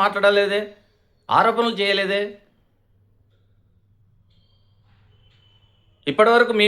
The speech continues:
మీద ఎన్నో ఆరోపణలు వచ్చినాయి, ఎన్నో అసందర్భ వ్యాఖ్యలు చేశాడు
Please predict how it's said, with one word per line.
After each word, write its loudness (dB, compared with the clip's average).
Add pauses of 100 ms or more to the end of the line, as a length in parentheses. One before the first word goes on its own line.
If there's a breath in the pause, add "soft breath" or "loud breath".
మీద 4 (140)
ఎన్నో 0 (140)
ఆరోపణలు -2
వచ్చినాయి, -10 (280)
ఎన్నో 0
అసందర్భ -2 (120)
వ్యాఖ్యలు 0
చేశాడు -2